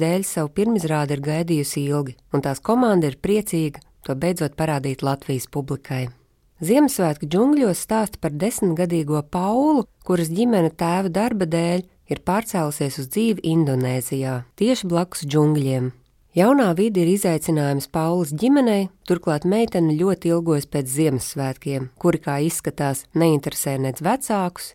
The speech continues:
nec viņas pusaugu māsu. Kad Paulas jaunais draugs Akims viņai izstāsta par šamanu, kas dzīvo džungļos, abi dodas piedzīvojumu meklējumos, lai glābtu Paulas ģimeni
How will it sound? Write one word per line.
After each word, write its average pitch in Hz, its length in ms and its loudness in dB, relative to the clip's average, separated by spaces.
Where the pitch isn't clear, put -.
nec 143 160 -4
viņas 151 320 0
pusaugu 143 560 -2
māsu. 135 400 -2
Kad 165 160 -2
Paulas 269 320 4
jaunais 226 400 2
draugs 196 400 -2
Akims 208 480 0
viņai 170 300 2
izstāsta 151 500 -4
par 143 80 -4
šamanu, 233 480 2
kas 139 240 -6
dzīvo 143 320 0
džungļos, 156 600 -2
abi 180 240 0
dodas 170 320 0
piedzīvojumu 185 680 2
meklējumos, 156 640 -2
lai 143 100 -2
glābtu 156 400 -2
Paulas 147 400 -2
ģimeni 214 400 0